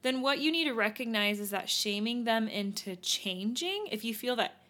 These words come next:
they need to be shamed into changing, that's not going to be effective. It doesn't work that way.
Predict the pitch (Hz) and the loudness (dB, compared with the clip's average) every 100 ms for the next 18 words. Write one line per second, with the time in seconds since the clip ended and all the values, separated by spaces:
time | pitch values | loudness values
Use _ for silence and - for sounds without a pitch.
0 | _ - 202 202 202 185 180 - - 190 | _ -6 -4 -2 -2 -4 -2 0 0 2
1 | 220 269 311 311 311 320 302 311 320 330 | 0 0 0 0 0 -2 0 4 4 2
2 | 254 214 208 - 220 220 214 214 208 202 | -2 -2 -2 2 2 2 0 -2 0 0
3 | 208 185 180 - 185 - - - 208 214 | -2 -4 -4 -8 -10 -12 -14 -10 -6 -2
4 | 226 240 185 185 185 - 180 - 175 175 | -2 -4 -6 -6 -8 -6 -6 -4 -6 -6